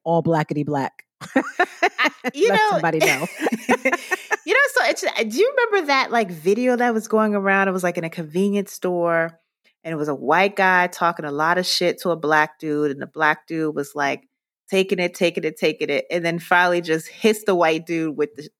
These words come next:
Speaker 2: with the soda can. I don't know if you ever saw
Speaker 1: <laughs> No, no, I
Speaker 2: Knocks
Speaker 1: missed
Speaker 2: <laughs> Is this video going around?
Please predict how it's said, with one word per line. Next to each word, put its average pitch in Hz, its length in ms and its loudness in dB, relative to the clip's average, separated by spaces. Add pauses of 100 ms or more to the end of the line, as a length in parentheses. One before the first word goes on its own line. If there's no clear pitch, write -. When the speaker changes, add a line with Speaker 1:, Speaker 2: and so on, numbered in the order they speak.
Speaker 2:
with 160 180 -10
the - 60 -20
soda 180 280 0
can. 185 400 -2 (220)
I - 140 -4
don't 339 140 4
know 427 60 2
if 370 60 -2
you 370 80 4
ever 339 120 4
saw - 180 2 (580)
Speaker 1:
<laughs> - 0 -
No, 415 140 2 (340)
no, 311 180 0 (100)
I 320 100 0
Speaker 2:
Knocks 233 480 0
Speaker 1:
missed 240 220 -8 (260)
Speaker 2:
<laughs> - 720 -4
Is 277 160 2
this 392 200 2
video 277 440 2
going 233 300 2
around? 233 600 2